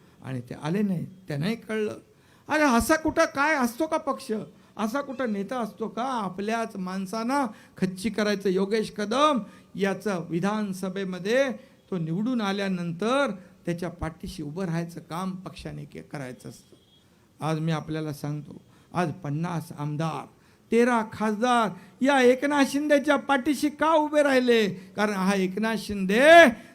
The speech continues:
सुखदुःखामध्ये त्यांच्या पाठीशी उभा राहतो, दिलेला शब्द पाळतो. एकदा शब्द दिला की कधी तो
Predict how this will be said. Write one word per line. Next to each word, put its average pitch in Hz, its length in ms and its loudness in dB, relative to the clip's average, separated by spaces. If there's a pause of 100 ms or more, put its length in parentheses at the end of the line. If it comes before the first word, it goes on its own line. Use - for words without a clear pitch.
(100)
सुखदुःखामध्ये 220 1040 0
त्यांच्या 202 380 0
पाठीशी 185 560 -4
उभा 175 260 0
राहतो, - 520 -8 (340)
दिलेला 311 520 6
शब्द 311 300 4
पाळतो. 311 1080 6 (180)
एकदा 240 480 4
शब्द 240 380 -4
दिला 240 540 4
की - 480 -10 (120)
कधी 156 320 -6
तो 170 300 -12